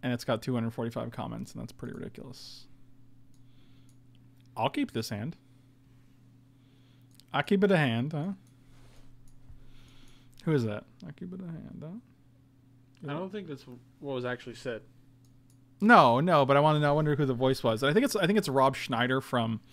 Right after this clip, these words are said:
Speaker 1: Saturday Night Live when he's like, "You like the juice, huh?"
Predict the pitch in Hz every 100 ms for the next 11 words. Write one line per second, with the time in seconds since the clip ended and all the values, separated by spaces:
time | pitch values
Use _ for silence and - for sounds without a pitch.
0 | - - - - - - - - 139 143
1 | 143 135 123 120 127 135 135 127 123 117
2 | 123 117 139 147 156 170 165 202 127 131
3 | 135 202